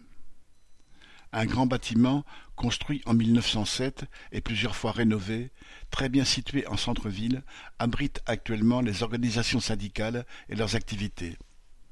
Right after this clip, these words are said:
La maire reproche aux huit syndicats qui l'occupent de coûter trop cher aux finances municipales en frais d'entretien pour une utilisation, guillemets, « disproportionnée », dit-elle, alors que d'autres associations demandent des salles.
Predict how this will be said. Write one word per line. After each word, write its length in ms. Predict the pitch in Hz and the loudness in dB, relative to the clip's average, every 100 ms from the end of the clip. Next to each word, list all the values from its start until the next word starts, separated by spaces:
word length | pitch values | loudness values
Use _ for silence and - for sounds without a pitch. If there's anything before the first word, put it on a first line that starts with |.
| - - - - - - | -18 -16 -16 -18 -14 -6
La 120 | 107 | 4
maire 380 | 117 127 143 143 | 4 4 2 0
reproche 520 | 107 120 - 135 123 | -2 -4 0 0 0
aux 60 | 98 | -2
huit 200 | 101 139 | -4 -4
syndicats 520 | - 123 123 113 127 | 0 0 -2 -4 -4
qui 120 | - | -4
l'occupent 460 | 104 104 - 127 139 127 - - | -4 -4 -4 -4 -4 -8 -10 -12
de 100 | 104 | -4
coûter 320 | 113 120 - | -4 -2 0
trop 200 | 110 - | 0 2
cher 280 | 127 - 139 | 2 2 2
aux 60 | 117 | -2
finances 400 | - 113 117 - | -2 0 0 2
municipales 680 | 110 101 107 - 113 123 131 - - | 0 0 -2 -4 -4 -4 -8 -12 -8
en 120 | 101 | -4
frais 200 | 101 127 | -2 0
d'entretien 640 | 120 117 110 - 110 113 120 - - - - | 0 0 -4 -6 -4 -4 -4 -12 -16 -16 -6
pour 240 | 135 110 - | -4 -4 -2
une 120 | 117 | 4
utilisation, 880 | 123 123 117 104 107 - 117 120 127 - - - | 4 4 -2 0 0 0 0 0 0 -8 -18 -14
guillemets, « 380 | 92 101 110 110 | -10 0 0 0
disproportionnée », 920 | 95 127 - 123 - 107 - 104 110 98 | -2 -2 0 0 -2 -2 -2 0 -2 -2
dit-elle, 560 | 101 98 104 110 123 123 - - - - | -8 -4 -2 -2 -4 -10 -16 -16 -14 -8
alors 260 | 110 123 | -2 -2
que 100 | - | -2
d'autres 360 | 107 127 - 113 | 2 2 2 2
associations 680 | 113 117 - 110 - 120 113 | 4 4 2 -2 -2 0 0
demandent 360 | 107 110 110 | 0 2 2
des 100 | 98 | 2
salles. 460 | 101 - 85 85 - | 0 -2 -4 -8 -12